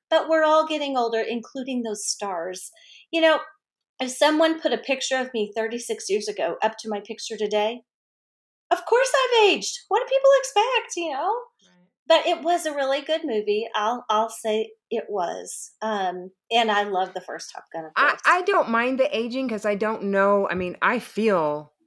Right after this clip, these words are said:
Speaker 3: good. You know what I mean?
Speaker 1: Yeah, me
Speaker 3: I, I
Speaker 1: too.
Speaker 3: don't, I don't feel like I can still do pretty much everything. I've, I've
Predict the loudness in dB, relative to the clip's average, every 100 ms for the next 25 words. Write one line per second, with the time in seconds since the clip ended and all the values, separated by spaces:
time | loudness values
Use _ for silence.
0 | _ _ _ _ _ 0 2 2 -2 -4
1 | -2 0 2 2 0 0 2 2 4 2
2 | 2 2 4 4 2 -6 _ 2 4 2
3 | -2 -4 2 6 6 4 2 0 -2 -8
4 | -8 -8 -10 -4 -2 -2 -2 0 0 -2
5 | -6 -2 -2 -2 -2 -2 -2 -6 -6 -6
6 | -8 -14 _ _ -20 _ _ _ -14